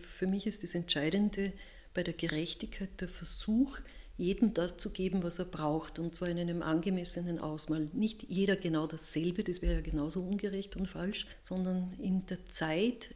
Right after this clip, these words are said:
den jeweiligen Bedürfnissen entsprechend jemandem zu geben, was ihm zusteht. Das ist das Suum Cuique, das gibt's ja nicht nur im kirchlichen Umfeld. Und das zu suchen ist durchaus nicht einfach.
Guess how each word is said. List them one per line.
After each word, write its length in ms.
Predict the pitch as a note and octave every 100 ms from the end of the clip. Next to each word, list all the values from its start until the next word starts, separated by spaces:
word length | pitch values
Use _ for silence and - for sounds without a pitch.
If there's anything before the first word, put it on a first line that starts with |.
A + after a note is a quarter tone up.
| - -
den 180 | F3
jeweiligen 440 | E3+ F3+ F3 F3 E3+
Bedürfnissen 580 | E3+ A3+ A3+ A3+ - F#3+
entsprechend 640 | F#3 - E3 - G#3 G3+ - - -
jemandem 500 | - F#3 F#3+ F#3 F3+
zu 140 | - F3
geben, 460 | - E3 F3+ A3
was 160 | F3+ F3
ihm 220 | F#3 -
zusteht. 720 | - A#3 - - C#3+ - - - - -
Das 140 | F#3+ F#3+
ist 120 | -
das 180 | F3+ -
Suum 320 | A3 G#3 F#3+
Cuique, 540 | - A#3+ - A#3+ A#3+ -
das 140 | - -
gibt's 260 | - -
ja 60 | F3+
nicht 280 | F#3 F3+ -
nur 80 | F3
im 240 | D#3+ E3 - -
kirchlichen 480 | - - A3 A3 G3+
Umfeld. 380 | G#3 - G#3 - -
Und 200 | F#3 -
das 160 | F3
zu 140 | - F#3
suchen 380 | - A3+ - G3
ist 180 | -
durchaus 280 | G#3+ G3+ F#3
nicht 280 | F#3 - -
einfach. 400 | D#3 D#3+ -